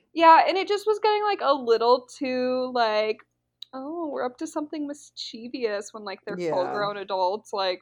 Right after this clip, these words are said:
Speaker 1: whatever. But he, her parents come in, and they just, like, end up sitting and chatting with them, and, like, they are very cute together, Brandon and Michelle, and her parents are the most precious people on the planet. Like,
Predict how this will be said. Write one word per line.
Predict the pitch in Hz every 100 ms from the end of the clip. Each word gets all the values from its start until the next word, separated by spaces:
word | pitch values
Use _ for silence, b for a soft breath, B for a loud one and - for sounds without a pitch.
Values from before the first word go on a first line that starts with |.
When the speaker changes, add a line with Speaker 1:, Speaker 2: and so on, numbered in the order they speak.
| _ _
Speaker 1:
whatever. | 185 180 180 196 233 b b b _ _ _ _ _
But | 302 285 - _ _ _ _ _ _ _ _ _
he, | - - 254 262 254 - - _ _
her | 254 262 254
parents | 262 220 220 233
come | - 226
in, | 214 214 214
and | 214 208
they | 202 196
just, | 208 220
like, | 202
end | 202 202
up | 208
sitting | - 202 196
and | 202
chatting | - 196 185 196
with | 208
them, | 214 202
and, | 233
like, | 240 233 - _ _ -
they | 262
are | 240 214
very | 190 151 156
cute | 160 - -
together, | - 196 175 175 180 185
Brandon | 190 180 185 196 190 185
and | 208 196
Michelle, | - 247 226 233
and | 226
her | 226 240 _
parents | 208 196 180 -
are | 202 208 _ _ _ _ _ _ _
the | 220 190
most | 202 214 _
precious | - 214 240 -
people | - 247 -
on | -
the |
planet. | - - - - 64 _
Like, | -